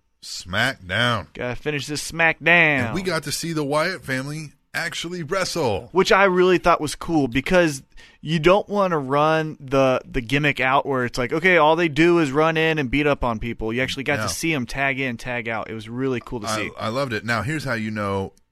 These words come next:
Speaker 1: your career is stalled when you're the tag team that has to go up against these guys. 'Cause
Speaker 2: Yeah.
Speaker 1: who can we put in here that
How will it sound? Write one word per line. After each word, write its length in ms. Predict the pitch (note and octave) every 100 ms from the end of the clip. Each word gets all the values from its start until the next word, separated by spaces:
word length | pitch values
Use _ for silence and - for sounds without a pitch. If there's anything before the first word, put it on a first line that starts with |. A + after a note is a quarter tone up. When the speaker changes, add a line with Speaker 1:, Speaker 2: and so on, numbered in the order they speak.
| _ _ G#2
Speaker 1:
your 420 | G2 G2+ C#3 D3+
career 560 | - F2 E2 D#2 D#2+ _ _ _ _
is 120 | F2+ -
stalled 580 | - C3 B2 D#2+ D#2+ - _ _ _ _ _ _ _ -
when 140 | F#2+
you're 120 | C3
the 80 | A2
tag 240 | G2 F2+
team 120 | G2 F2
that 60 |
has 120 | F2+
to 60 | E2+
go 140 | E2+
up 120 | F#2+ F2+
against 260 | E2+ D#2+
these 120 | D#2+ -
guys. 260 | D#2+ E2
'Cause 240 | - G2 - -
Speaker 2:
Yeah. 220 | C#3+ B2+
Speaker 1:
who 100 | G#3
can 120 | G#3+
we 80 | G3+
put 160 | - F3
in 80 | A#2
here 280 | A2+ G#2+ - _ _ -
that 360 | A2+ G#2+ G2+